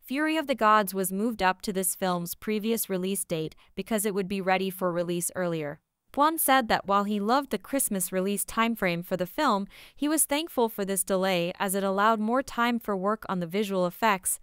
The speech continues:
and the new technology for it, which he called groundbreaking, and said the film would not have made its prior release date.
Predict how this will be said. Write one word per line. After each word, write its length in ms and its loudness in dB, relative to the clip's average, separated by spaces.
and 120 0
the 60 2
new 180 2
technology 680 0
for 300 -2
it, 100 -10
which 160 -6
he 100 -4
called 300 0
groundbreaking, 800 0
and 160 0
said 180 0
the 80 -2
film 380 0
would 140 2
not 200 2
have 120 -2
made 200 0
its 140 -4
prior 400 2
release 340 -2
date. 360 -6